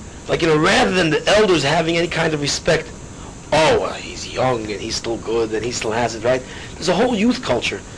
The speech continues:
You know, I don't remember, no, of course, if I remember, you, you people for sure remember. Maybe one exception in this room.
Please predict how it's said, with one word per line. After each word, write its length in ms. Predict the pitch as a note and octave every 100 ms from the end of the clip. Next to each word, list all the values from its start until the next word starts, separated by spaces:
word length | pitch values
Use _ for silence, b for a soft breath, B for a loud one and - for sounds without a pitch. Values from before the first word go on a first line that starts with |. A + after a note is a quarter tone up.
| B B
You 80 | C3
know, 60 | C#3
I 220 | C#3+ C#3+
don't 140 | D#3+
remember, 640 | D#3 D#3+ D#3+ D3 C#3+ C#3 C3+ - - - - - - -
no, 60 | -
of 300 | - - -
course, 240 | - G2+
if 140 | F#2 C3
I 80 |
remember, 300 | F#3 B2 G#2
you, 160 | G#2 B2+ -
you 100 | A2+
people 220 | C#3 B2+
for 120 | - F#2+
sure 240 | - G#3
remember. 360 | D3 A2 F#2+ - - - - D3
Maybe 220 | E3+ D3+
one 160 | C#3+
exception 460 | D3 - A#2+ - A2
in 80 | G#2+
this 240 | G2 -
room. 140 | G#2